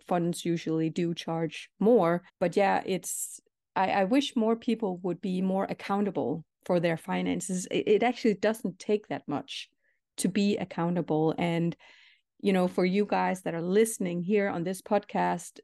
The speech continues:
that is so awesome. You know, you're taking that responsibility, you're interested. And I think that's so awesome. And you're doing so much more than so many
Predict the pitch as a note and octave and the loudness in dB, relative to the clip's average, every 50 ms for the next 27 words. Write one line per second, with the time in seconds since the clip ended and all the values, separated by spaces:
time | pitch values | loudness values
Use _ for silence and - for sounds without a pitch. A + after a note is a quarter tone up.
0 | _ _ F#3 - F#3 F3+ F3 - - F3 D#3+ - - - - F#3+ F#3 F#3 G3 G#3 | _ _ -4 0 0 0 0 -2 -4 -4 -4 -4 -6 -4 0 0 2 4 4 4
1 | G3+ - - F3+ E3+ F3 F#3+ F#3 - A#3+ A#3+ C4 C#4 C#4 C4+ - _ _ _ _ | 2 2 2 2 2 2 0 0 0 2 4 4 4 4 2 -8 _ _ _ _
2 | _ _ _ _ - G3+ G3 F#3+ F3+ F3+ E3+ F3 F3 - - A3+ G#3 G#3 - G#3+ | _ _ _ _ -4 -2 0 0 0 0 -2 -4 -6 -4 -2 0 0 0 -2 -4
3 | F3+ F3 F3+ F3 - - F3 - - F3+ F3 E3 E3+ - G3 G3 G3+ G#3 G3+ G3 | -4 -4 -4 -4 -4 -8 -10 -8 -6 -6 -4 -4 -2 2 2 4 6 4 4 4
4 | F3+ D#3+ D#3+ D#3+ - - _ G#3+ G#3 A3 A3+ - A#3 G#3+ G#3 - - A#3 A3 G#3+ | 4 4 4 2 2 2 _ 2 2 2 2 2 0 -2 -2 -2 0 0 0 0
5 | A3 - _ _ _ _ _ _ _ _ _ - F3+ E3 E3 - - E3+ E3+ - | 0 -4 _ _ _ _ _ _ _ _ _ -2 0 0 0 0 0 -2 -2 -2
6 | G3+ F#3+ F#3 F3+ - F3+ F3 - - - - - - - _ _ - - - - | -2 -2 -2 -2 -2 -4 -4 -4 -6 -12 -14 -14 -16 -18 _ _ -8 -4 0 2
7 | A3+ G#3 G3+ G#3 A3 A3 - F#3 F#3 G3 G3 - - A3+ A3 - - F#3+ F#3 F#3 | 4 6 6 6 6 4 4 2 2 2 0 2 2 2 2 2 0 0 0 0
8 | F#3 E3+ - G#3+ G3+ G3+ G3 G3 G3 - - - - G#3+ G#3+ G#3+ G3 F#3 F#3+ - | 0 -2 0 0 0 2 0 -2 -2 -4 -4 -2 0 2 2 2 0 -2 -4 -8
9 | - G3 F#3 F#3 F#3+ F#3+ F#3+ F3+ F#3+ F3+ F3 F3+ F3 E3+ _ - - - A3+ A#3 | -8 -6 -4 -2 0 0 0 0 -2 -2 -2 -2 -4 -6 _ -8 0 4 6 6
10 | B3 A#3 G#3 F#3+ F#3+ F#3+ F#3 | 6 6 4 2 0 -2 -2